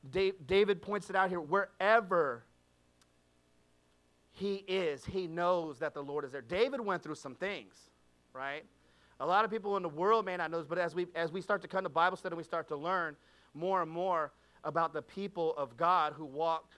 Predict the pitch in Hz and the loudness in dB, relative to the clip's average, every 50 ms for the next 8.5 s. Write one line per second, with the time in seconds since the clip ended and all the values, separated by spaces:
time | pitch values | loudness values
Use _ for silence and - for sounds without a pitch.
0 | _ _ - 147 165 160 147 170 180 175 170 160 143 127 120 113 - 165 170 185 | _ _ -8 -6 -6 -4 -2 0 0 2 2 0 -2 -2 -6 -8 -12 -14 -14 -12
1 | 185 156 110 95 _ _ - 139 135 90 85 - - 104 98 - - - 107 104 | -12 -12 -12 -14 _ _ -20 -18 -18 -18 -18 -20 -20 -20 -20 -20 -20 -18 -18 -18
2 | 90 - _ _ - 127 113 104 95 107 131 165 110 98 113 101 98 98 90 92 | -18 -20 _ _ -20 -20 -20 -20 -20 -16 -16 -16 -16 -16 -18 -20 -20 -20 -20 -20
3 | 95 101 95 90 85 78 _ _ _ _ _ _ _ _ _ _ _ _ _ _ | _ -20 -20 -20 -20 -20 _ _ _ _ _ _ _ _ _ _ _ _ _ _
4 | _ - 101 117 120 - 135 139 127 127 135 131 117 120 110 113 117 120 131 131 | _ -16 -16 -14 -12 -10 -10 -10 -10 -10 -12 -12 -14 -14 -16 -16 -16 -14 -14 -14
5 | 123 123 120 - 127 110 135 131 131 131 123 131 127 120 113 135 147 165 147 110 | -16 -16 -16 -16 -14 -8 -6 -4 -4 -4 -6 -8 -14 -14 -12 -8 -8 -8 -8 -8
6 | 135 156 147 135 107 98 98 110 123 151 196 262 _ _ _ _ _ _ _ _ | -10 -10 -10 -12 -14 -14 -16 -16 -14 -14 -16 -16 _ _ _ _ _ _ _ _
7 | _ _ _ _ _ - - - 175 - _ _ _ _ _ _ _ _ _ _ | _ _ _ _ _ -20 -20 -20 -20 -20 _ _ _ _ _ _ _ _ _ _
8 | _ _ _ _ _ _ _ - 135 | _ _ _ _ _ _ _ -20 -20